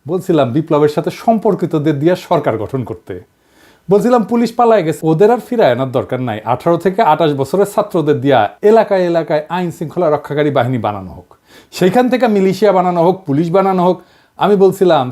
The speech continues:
ছাত্র সংসদ নির্বাচন দেওয়া হোক সকল কলেজ বিশ্ববিদ্যালয়ে, তারপর ছয় মাসের মধ্যে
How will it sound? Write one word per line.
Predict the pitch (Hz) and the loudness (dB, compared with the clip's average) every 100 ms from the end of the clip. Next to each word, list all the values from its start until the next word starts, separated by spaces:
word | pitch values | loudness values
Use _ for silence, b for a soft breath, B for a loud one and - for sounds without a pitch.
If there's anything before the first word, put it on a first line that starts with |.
| - | -6
ছাত্র | 196 190 165 | -8 -6 -8
সংসদ | 170 143 175 | -8 -6 -6
নির্বাচন | 160 190 156 151 135 | -4 -4 -4 -4 -2
দেওয়া | 120 98 | 0 0
হোক | 92 - - b b b b | -4 -12 -20 b b b b
সকল | - 220 233 226 | -4 0 2 2
কলেজ | 220 208 190 | 4 4 4
বিশ্ববিদ্যালয়ে, | 180 - 165 139 117 113 113 | 0 -4 -4 -4 -4 -4 -4
তারপর | - 185 196 226 226 - | 0 0 2 0 -2 -8
ছয় | - 220 | 0 0
মাসের | 208 214 202 | 2 -2 -4
মধ্যে | 202 | -4